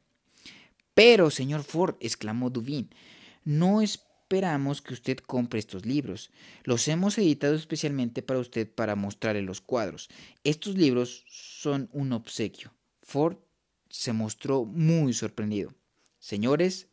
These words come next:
les contestó, "esto es muy amable de su parte, pero en realidad no veo cómo puedo aceptar un regalo tan costoso y bello de manos de desconocidos". Duvin le explicó que las reproducciones mostraban cuadros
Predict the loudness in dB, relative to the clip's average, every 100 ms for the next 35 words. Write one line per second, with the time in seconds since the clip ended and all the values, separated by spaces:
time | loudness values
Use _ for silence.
0 | -10 -8 -8 -8 -10 -8 -10 -10 -14 -20
1 | -20 -20 -20 -20 _ 2 4 4 4 6
2 | 8 6 6 4 6 4 4 -4 0 0
3 | -2 -2 -2 0 2 2 2 0 -2 2
4 | 2 0 -4 -2 -2 -2 0 0 0 -2
5 | -8 -2 -2 -2 -4 -4 -2 -2 0 0
6 | 0 -4 -2 0 0 -2 -8 -6 -4 -4
7 | -4 -2 0 0 -2 -4 -4 -2 -2 -2
8 | -4 -6 -8 -12 -14 -12 -12 -12 -20 _
9 | _ _ _ _ -20 _ -2 -2 2 0
10 | 0 0 -2 -2 -8 -4 -2 -2 -4 -4
11 | -4 -6 -6 -4 -4 -4 -4 -4 -4 -4
12 | -2 0 -2 -2 0 0 -2 -6